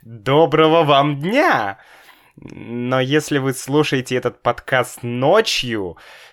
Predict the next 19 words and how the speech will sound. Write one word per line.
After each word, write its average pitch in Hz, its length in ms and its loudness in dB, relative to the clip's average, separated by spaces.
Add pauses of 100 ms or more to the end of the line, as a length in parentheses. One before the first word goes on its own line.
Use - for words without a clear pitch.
(140)
то 123 340 4
лучше 156 800 0
идите 113 640 -6
спать. 107 640 -2 (300)
<laughs> 147 100 4 (300)
Ночью 175 640 2
нужно 127 580 -4 (100)
спать. - 600 -6 (340)
Вот. 98 420 -8
Мама 120 420 0
мне 117 200 -6
всегда 107 400 -6
так 104 240 -8
говорила. 113 580 -2
<laughs> - 60 -10 (1080)
Ну, 143 260 -2
а 123 80 -2
если 123 300 -4
серьезно, 190 760 0